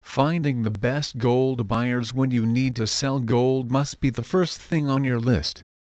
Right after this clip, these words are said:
The best gold buyers will the ones that will pay you top dollar for your gold. Best gold buyers.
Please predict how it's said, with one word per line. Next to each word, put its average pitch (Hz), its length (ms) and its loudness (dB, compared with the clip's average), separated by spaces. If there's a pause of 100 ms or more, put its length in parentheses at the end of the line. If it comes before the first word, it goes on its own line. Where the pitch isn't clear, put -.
(560)
The 117 120 2
best 123 480 -2
gold 123 480 2
buyers 117 460 0
will 113 200 2
the 120 120 -2
ones 117 400 2
that 123 180 -2
will 120 200 2
pay - 240 -2
you 151 240 2
top 135 360 -2
dollar 135 440 0
for 139 200 -2
your 135 220 2
gold. 92 420 -2 (720)
Best 123 540 -4
gold 127 460 2
buyers. 107 640 -2